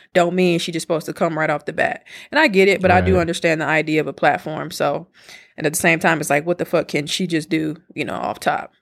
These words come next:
Speaker 2: Right,
Speaker 1: And,
Speaker 2: by
Speaker 1: um,
Speaker 2: herself. Like, yeah.
Speaker 1: Yeah, so
Speaker 2: You
Speaker 1: it's a serious situation over there. It's, like I said, something that's been going on for years. It's just, like, each time, it's kinda like here, the Black Lives Matter. Something called, it's, it's
Speaker 2: Mm-hmm.
Speaker 1: named something different each time. Like, you got the civil rights movement,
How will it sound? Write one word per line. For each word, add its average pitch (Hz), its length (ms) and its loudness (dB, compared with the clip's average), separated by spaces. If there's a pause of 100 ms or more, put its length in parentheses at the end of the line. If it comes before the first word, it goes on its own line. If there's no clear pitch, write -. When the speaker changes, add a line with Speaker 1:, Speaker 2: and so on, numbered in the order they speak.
(240)
Speaker 2:
Right, - 220 2
Speaker 1:
And, 71 100 -6
Speaker 2:
by 95 100 0
Speaker 1:
um, 101 40 2
Speaker 2:
herself. 95 460 -2
Like, 87 260 -6
yeah. 95 240 -2
Speaker 1:
Yeah, 160 280 2
so 160 240 0
Speaker 2:
You 165 60 -4 (440)
Speaker 1:
it's 240 100 2
a 269 60 -2
serious 277 320 4
situation 214 500 2
over 185 160 0
there. 170 220 4
It's, 175 280 -4
like 165 120 -2
I - 20 -2
said, 156 220 -4
something 190 240 -2
that's 185 180 2
been 165 160 -4
going 175 220 -2
on 170 140 -2
for 160 100 -6
years. 170 500 2
It's 160 140 -4
just, 156 180 -8
like, 151 240 0
each 170 160 -8
time, 160 180 -2
it's 185 120 0
kinda 285 140 2
like 262 180 2
here, 240 200 2
the 175 80 -8
Black 190 240 2
Lives 185 220 2
Matter. 170 320 2
Something 190 380 -4
called, 180 280 2
it's, 180 160 -6 (120)
it's 190 180 2
Speaker 2:
Mm-hmm. 196 320 -2
Speaker 1:
named 220 240 4
something 190 320 -2
different 190 340 0
each - 140 -6
time. 180 400 -6 (140)
Like, - 80 -8
you 170 80 -6
got - 80 -6
the - 40 -18
civil 185 220 0
rights 180 260 2
movement, 160 460 -6